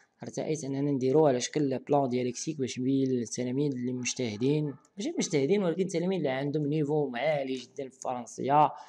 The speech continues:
لا بأس به بشكل متوسط باش يطوروا الأداء ديالهم. هكاك خصهم يطوروا الاداء ديالهم ويتمكنوا من بروتو سيكريت باش يجيبوا نقطه زوينه.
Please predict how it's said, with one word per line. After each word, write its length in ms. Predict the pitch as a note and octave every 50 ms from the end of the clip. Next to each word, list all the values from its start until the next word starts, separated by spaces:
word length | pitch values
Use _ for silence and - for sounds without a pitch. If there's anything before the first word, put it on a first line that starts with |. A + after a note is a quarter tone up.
| - - - _ - -
لا 140 | C#3+ C#3+
بأس 280 | C3+ C3+ B2 B2 - B2+
به 340 | B2+ B2 C#3+ D#3+ D#3 C#3+ D3 D#3
بشكل 260 | - - - - C3
متوسط 520 | B2+ A#2+ C#3 C3 B2 - - - F3 F3 - - - _ _ - -
باش 120 | E3+ E3+
يطوروا 360 | F3+ - G#3+ G#3+ G#3+ G#3 G#3
الأداء 340 | G3 - - E3+ F3 - -
ديالهم. 260 | C#3+ C3+ C3 B2 - - _ _ _ _ - - - C3
هكاك 360 | C3 B2+ - F#3 F#3 F#3 F#3
خصهم 280 | - - - D3 D#3
يطوروا 340 | D3 D3 E3 E3 D#3 D#3+ F3
الاداء 320 | E3+ E3+ - C3+ C3+ C3+ -
ديالهم 260 | C3 C#3+ D#3 F#3 F#3
ويتمكنوا 560 | C#3+ - - - F3+ F#3 - - E3 E3+ E3
من 320 | D3 C3+ C3+ B2+ B2 A#2+ G#2+ - - _ - -
بروتو 140 | C#3+ C3+
سيكريت 360 | - - C3 A#2+ - D#3+ F3 D3+
باش 140 | B2+ A#2+
يجيبوا 340 | A2+ - A#2+ B2 C3+ D3 C#3+
نقطه 320 | B2 A#2 _ - - D3 C#3
زوينه. 320 | A2+ G#2+ A2+ A2+ G2+